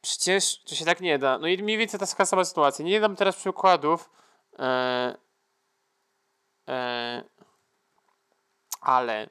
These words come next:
zdecydowanie pamiętam, że było źle. W sensie nawet teraz szukam konkretnych przykładów, bo jest mi ciężko, ale też, e,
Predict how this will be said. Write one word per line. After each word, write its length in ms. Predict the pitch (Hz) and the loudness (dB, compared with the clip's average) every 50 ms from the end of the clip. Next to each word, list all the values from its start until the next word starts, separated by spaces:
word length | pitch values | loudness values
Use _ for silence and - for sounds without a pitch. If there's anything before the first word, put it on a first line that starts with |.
| _ _ | _ _
zdecydowanie 600 | - - - - - - - 123 120 120 120 120 117 | -20 -20 -20 -20 -14 -10 -6 -2 0 0 0 -2 -4
pamiętam, 400 | - 123 120 120 110 113 113 120 | -6 -6 -6 -6 -8 -12 -14 -12
że 140 | 120 123 | -14 -14
było 280 | 120 123 117 113 113 117 | -14 -12 -10 -10 -10 -10
źle. 280 | 113 110 110 104 107 - _ _ _ _ _ _ | -12 -12 -12 -12 -12 -12 _ _ _ _ _ _
W 60 | - | -12
sensie 480 | - - 117 - - 139 131 135 127 113 _ _ _ _ _ _ _ _ _ _ _ - | -10 -6 -6 -4 -2 -2 -2 -2 -4 -6 _ _ _ _ _ _ _ _ _ _ _ -10
nawet 300 | 131 131 131 139 131 - | -8 -8 -6 -8 -8 -4
teraz 260 | - 143 131 135 - | -2 0 0 0 -2
szukam 380 | - - 156 139 - 139 127 123 | -2 -4 -4 -2 -2 -2 -2 -2
konkretnych 520 | - 135 120 - 139 131 123 - 131 117 | -6 -8 -4 -2 -2 -2 -2 -4 -6 -10
przykładów, 520 | - - 135 - - 131 120 123 120 117 | -10 -12 -12 -8 -6 -6 -6 -6 -8 -8
bo 60 | - 120 | -6 -8
jest 120 | 113 - | -8 -8
mi 80 | 127 117 | -10 -12
ciężko, 580 | - 127 123 123 120 - - - 143 127 - | -10 -8 -8 -8 -8 -8 -4 -4 -4 -2 -2
ale 200 | - 123 117 117 | -2 -4 -4 -4
też, 140 | 120 123 113 - - _ _ _ _ _ _ _ _ - - _ _ _ - - | -6 -8 -10 -12 -12 _ _ _ _ _ _ _ _ -20 -20 _ _ _ -10 -6
e, 500 | 123 120 117 117 117 113 113 113 110 | -2 -2 -2 -2 -2 -2 -4 -4 -6